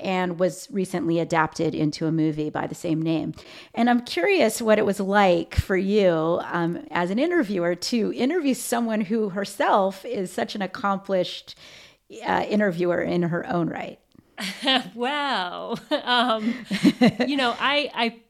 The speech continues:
Speaker 2: I prep really well for all my interviews, but I might have done just a little bit of extra prep for my interview with Jodi.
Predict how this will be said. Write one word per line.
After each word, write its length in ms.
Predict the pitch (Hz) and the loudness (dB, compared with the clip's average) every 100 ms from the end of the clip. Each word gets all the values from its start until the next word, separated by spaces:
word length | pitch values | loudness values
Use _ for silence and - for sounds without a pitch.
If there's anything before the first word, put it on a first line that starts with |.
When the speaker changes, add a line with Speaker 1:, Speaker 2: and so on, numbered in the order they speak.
| _ _ - | _ _ -6
Speaker 2:
I 100 | 269 | -6
prep 360 | - 392 480 - | -2 0 0 -2
really 400 | 233 294 294 254 | -4 -2 0 -2
well 340 | 202 170 - | 0 -2 -2
for 200 | 233 330 | -6 0
all 180 | 269 247 | 2 2
my 160 | 247 254 | 2 0
interviews, 500 | 277 269 302 311 311 | -2 -4 -2 -2 -2
but 120 | 311 | -2
I 80 | 302 | -2
might 220 | 302 311 | 0 0
have 120 | 294 | 0
done 160 | 247 233 | 2 2
just 280 | 285 285 370 | 2 0 0
a 60 | |
little 340 | 320 269 294 294 | -2 0 2 4
bit 120 | 277 | 4
of 120 | 269 | 2
extra 360 | 247 247 - 294 | 2 -2 -2 -6
prep 340 | - 302 285 | -2 -2 -2
for 120 | - | -6
my 140 | 254 247 | -4 -2
interview 420 | 247 254 240 247 | -2 -6 -8 -6
with 160 | 240 240 | -8 -6
Jodi. 460 | 254 240 247 247 | -6 -4 -6 -10